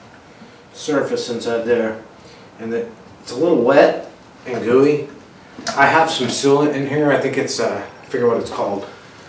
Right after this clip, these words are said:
Liquid tube, something like that. It's kind of expensive from Napa. It's supposed to be really good stuff, but, uh, it just didn't hold up to these beads. I don't know what the deal is. So somehow I'm gonna have to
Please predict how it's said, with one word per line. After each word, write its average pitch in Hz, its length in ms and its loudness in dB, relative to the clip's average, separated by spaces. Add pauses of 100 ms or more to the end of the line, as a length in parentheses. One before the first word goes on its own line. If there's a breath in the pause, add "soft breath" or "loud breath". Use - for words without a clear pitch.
(720 loud breath)
Liquid 127 540 -4
tube, 139 640 2
something 135 320 -2
like 127 220 0
that. 127 160 2
It's - 80 -6
kind 147 180 -4
of 101 60 -4
expensive 117 540 -6
from 110 240 -8
Napa. 139 520 -2 (320)
It's - 100 -20
supposed - 280 -4
to 120 60 -8
be 117 100 -6
really 120 240 6
good 123 160 2
stuff, 147 480 0 (640 loud breath)
but, 110 360 -4
uh, 110 300 -2 (500)
it - 1120 -8
just 151 200 -6
didn't 160 220 0
hold 135 280 4
up 143 160 2
to 131 80 -8
these 117 220 -6
beads. 113 360 -2
I 113 80 0
don't 117 120 -2
know 110 100 -2
what 107 300 -4
the 98 60 -8
deal 104 320 -4
is. - 280 -8 (840)
So - 100 -10
somehow 127 440 2
I'm 120 120 2
gonna 120 140 0
have - 20 2
to 117 60 6